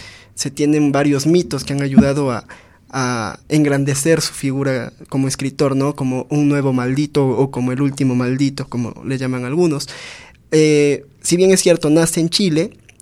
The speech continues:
por el golpe de estado dado en el, eh, en el setenta y tres, se radica en México, donde él va a terminar, entre comillas, sus estudios secundarios. Sabemos que nunca los termina,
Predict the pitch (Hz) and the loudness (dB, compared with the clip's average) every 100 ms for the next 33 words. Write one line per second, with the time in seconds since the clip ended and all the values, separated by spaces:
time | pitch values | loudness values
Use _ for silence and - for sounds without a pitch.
0 | _ - 151 147 143 143 160 156 165 147 | _ -2 4 6 6 4 2 2 2 2
1 | 139 - 156 151 147 139 143 127 - - | 0 0 2 2 2 0 0 -2 -4 -10
2 | - 139 127 123 117 _ _ _ _ - | -4 -2 -2 -4 -8 _ _ _ _ -2
3 | 143 131 127 123 131 - 139 143 151 156 | 0 2 0 0 -2 -2 -2 0 0 2
4 | 180 185 - - - - - _ _ _ | 2 2 -2 -14 -20 -20 -20 _ _ _
5 | _ - 165 151 139 135 131 120 - _ | _ -2 2 2 2 -2 -4 -8 -14 _
6 | _ _ - 147 165 185 185 160 180 202 | _ _ -14 0 4 4 2 4 4 4
7 | - 147 156 - - _ _ - _ - | 0 -2 -4 -4 -16 _ _ -20 _ -20
8 | - - 143 143 147 156 151 147 147 147 | -20 -6 0 2 4 4 4 4 4 2
9 | 147 143 135 - _ _ _ _ - - | 0 0 -2 -10 _ _ _ _ -16 2
10 | 165 160 165 160 139 135 - 135 127 123 | 6 8 6 4 2 -2 -2 0 0 -4
11 | 120 131 - 127 120 123 160 160 151 139 | -8 -10 -6 -4 -4 0 4 6 4 2
12 | 135 - 127 123 127 - 131 139 127 127 | -4 -8 -6 -4 -6 -4 -2 -2 -2 -4
13 | - 147 170 156 151 | 0 4 6 6 4